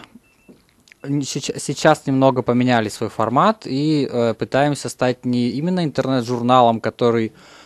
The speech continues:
э, делал бы большие художественные, там, какие-то интервью, тексты, э, э, подборки, проекты, а именно, э, сейчас мы делаем большую, э, именно новостную повестку. То есть мы стали соединять,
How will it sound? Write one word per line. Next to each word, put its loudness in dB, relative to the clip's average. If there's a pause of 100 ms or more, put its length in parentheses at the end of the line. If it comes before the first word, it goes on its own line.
(120)
э, 0
делал 0
бы 0
большие -2
художественные, -4
там, -8
какие-то -10
интервью, -2 (100)
тексты, 0
э, 0 (200)
э, -4
подборки, -2
проекты, -2
а -2
именно, -2 (480)
э, -2
сейчас -2
мы -2
делаем 2 (160)
большую, -2
э, -2 (200)
именно -4
новостную 0
повестку. -4 (380)
То -6
есть -4
мы 2
стали 0
соединять, 0